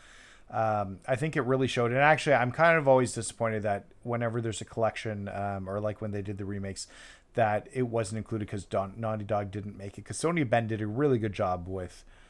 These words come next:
um, with Golden Abyss.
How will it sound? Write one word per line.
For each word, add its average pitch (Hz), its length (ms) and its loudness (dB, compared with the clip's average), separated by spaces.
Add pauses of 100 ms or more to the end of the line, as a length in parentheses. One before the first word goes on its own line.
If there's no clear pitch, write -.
(320)
um, 92 480 -6 (420)
with 110 380 -4
Golden 98 340 -6
Abyss. 87 520 -12